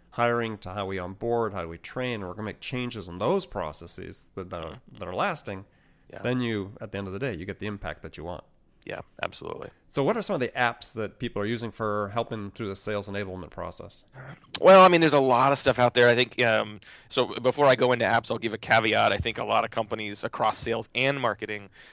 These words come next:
Speaker 2: um, tend to, you know, let the tail wag the dog when it comes to technology. Like, we get excited about different apps and different tools, and we say, "Well, let's go use that," without thinking first about what is your strategy, what are
Speaker 1: Oh,
Speaker 2: the
Speaker 1: absolutely.
Speaker 2: problems you're trying
Speaker 1: Absolutely.
Speaker 2: to solve, right?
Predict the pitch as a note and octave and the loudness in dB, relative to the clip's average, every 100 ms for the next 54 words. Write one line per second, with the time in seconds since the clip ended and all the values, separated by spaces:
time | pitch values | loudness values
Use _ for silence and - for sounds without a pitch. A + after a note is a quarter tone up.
0 | - G#2 G#2+ G2+ G2+ - A#2+ A2 A2 G#2+ | -10 -4 -4 -4 -8 -6 -4 -4 -6 -8
1 | G#2+ A2 G#2 G#2+ G#2+ - A2 G#2+ G#2 G2+ | -10 -10 -6 -4 -6 -4 -2 0 -2 -4
2 | G2+ G2+ G2+ G2 - F#2+ - - - F2+ | -4 -4 -4 -8 -14 -16 -14 -14 -12 -14
3 | E2 - - - G#2+ A2+ G#2 - A#2 A#2+ | -16 -20 -18 -14 -4 -2 -2 0 2 4
4 | A#2 A2+ G#2 G#2+ A2+ G#2 G#2+ - G#2 - | 4 4 2 -4 -4 -4 -4 -8 -14 -14
5 | F#2 - C3+ A2+ A2 - - - - A2 | -14 -6 -2 -2 -2 -8 -20 -20 -12 -4
6 | A2+ A2 A2+ A#2+ A#2 A#2 G#2+ G2+ C3+ B2 | 0 2 2 2 0 -4 -6 4 6 6
7 | G2 - G#2+ A2 - A2 G#2+ - A2+ - | 4 -2 -2 -2 -4 -10 -12 -10 -8 -4
8 | G2 G#2 A2+ G#2+ G#2 - G#2 E2+ E2 - | -4 -4 -6 -6 -12 -12 -10 -10 -12 -14
9 | F#2 A#2 B2 A#2 G#2+ G2+ G2+ G#2 - F#2+ | -4 0 0 0 -2 -2 -8 -8 -4 -4
10 | F#2 - - - F#2 F#2+ | -6 -16 -20 -8 -4 -4